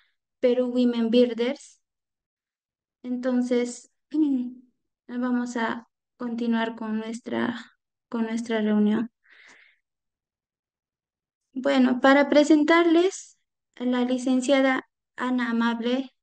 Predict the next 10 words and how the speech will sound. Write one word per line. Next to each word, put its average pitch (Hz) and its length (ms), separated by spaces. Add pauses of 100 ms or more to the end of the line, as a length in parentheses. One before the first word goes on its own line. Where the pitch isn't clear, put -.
(140)
es 233 600 (560)
licenciada 247 540
en 240 120
ecoturismo, 262 880 (540)
estudió 247 500
en 254 140
la 240 80
Universidad 233 720 (720)
Amazónica 247 1040 (280)
de, 220 520